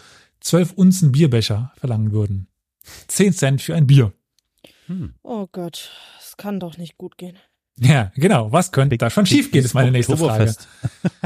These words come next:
Speaker 1: <laughs> Ihr zehn Euro, ja.
Speaker 2: Ja, ja, aber ich meine so.
Speaker 1: Ja,
Speaker 2: Die
Speaker 1: ja.
Speaker 2: Mengen, die da fließen, werden wahrscheinlich nicht unerheblich sein.
Speaker 1: Ja, nur dass es günstiger ist.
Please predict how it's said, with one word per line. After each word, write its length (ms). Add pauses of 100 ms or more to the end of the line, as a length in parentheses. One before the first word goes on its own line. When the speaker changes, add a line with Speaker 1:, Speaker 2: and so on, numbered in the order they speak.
(400)
Speaker 1:
<laughs> 0
Ihr 340
zehn 140
Euro, 480
ja. 340 (460)
Speaker 2:
Ja, 200
ja, 200
aber 240
ich 100
meine 200
so. 240 (340)
Speaker 1:
Ja, 160
Speaker 2:
Die 80
Speaker 1:
ja. 60
Speaker 2:
Mengen, 320
die 100
da 120
fließen, 380
werden 220
wahrscheinlich 320
nicht 100
unerheblich 440
sein. 280 (1300)
Speaker 1:
Ja, 140
nur 100
dass 120
es 80
günstiger 380
ist. 320